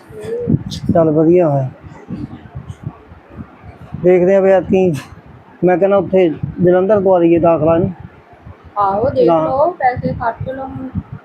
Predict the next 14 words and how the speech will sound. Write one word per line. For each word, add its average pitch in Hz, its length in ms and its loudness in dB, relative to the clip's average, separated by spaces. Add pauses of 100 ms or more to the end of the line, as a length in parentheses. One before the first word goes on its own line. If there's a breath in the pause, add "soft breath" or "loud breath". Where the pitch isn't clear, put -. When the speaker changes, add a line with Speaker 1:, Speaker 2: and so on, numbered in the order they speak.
(960)
Speaker 1:
ਆਹੋ। 156 460 0
Speaker 2:
ਪੜ੍ਹਾਈ 220 300 -4
ਵੀ 208 120 -10
ਜ਼ਰੂਰੀ 214 580 -12
ਆ, 208 160 -8 (180)
ਬੱਚਿਆਂ - 600 -18 (480)
ਦੀ। 330 720 -4
Speaker 1:
ਨਹੀਂ, 196 140 4
ਨਹੀਂ, 220 120 0
ਖਾਤੇ 180 280 2
ਦੇਣੇ, 180 220 4
ਕੋਈ 165 200 4
ਗੱਲ 156 120 4
ਨਹੀਂ। 151 120 2